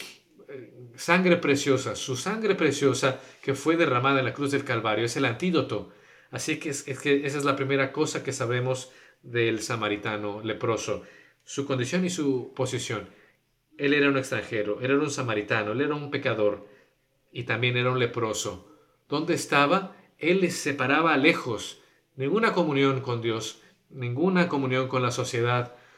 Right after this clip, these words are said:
porque él era espiritualmente y físicamente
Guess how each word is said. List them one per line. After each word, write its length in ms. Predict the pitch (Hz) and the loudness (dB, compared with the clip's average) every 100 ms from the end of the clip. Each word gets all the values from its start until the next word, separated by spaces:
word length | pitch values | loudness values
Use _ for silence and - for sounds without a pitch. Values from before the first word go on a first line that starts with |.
| _ | _
porque 500 | - 139 131 135 131 - | -2 -2 2 0 0 0
él 200 | 135 135 | 0 4
era 360 | 139 139 135 - - _ _ _ _ _ _ | 4 4 0 -8 -20 _ _ _ _ _ _
espiritualmente 1000 | - 127 - 127 120 147 143 147 147 175 | -6 -4 -2 -4 -2 -2 0 -2 -2 -2
y 320 | 180 139 123 | 0 -2 -4
físicamente 800 | 117 160 - 156 131 139 143 156 | -4 -6 -4 -4 -2 -2 0 0